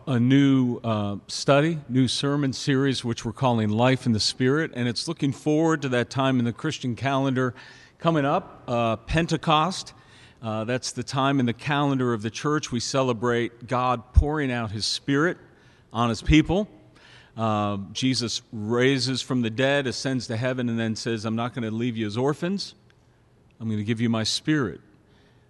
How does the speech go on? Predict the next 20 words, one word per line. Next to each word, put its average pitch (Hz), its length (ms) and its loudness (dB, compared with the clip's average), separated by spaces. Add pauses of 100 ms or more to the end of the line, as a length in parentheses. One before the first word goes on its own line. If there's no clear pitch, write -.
(340)
The 107 80 -8
book 117 220 -4
of 123 140 0
Acts, 123 340 2
when 117 100 -4
it 110 80 -4
tells 117 280 -4
the 107 40 -8
story 123 360 -2
of 104 80 -4
the 104 100 -6
church, 165 460 -2
says, 117 420 -2 (320)
um, 104 400 -2 (1120)
Luke, 143 480 4 (200)
in 123 80 2
his 120 120 0
Gospel 139 540 0
of 101 100 -4
Luke, 110 340 -2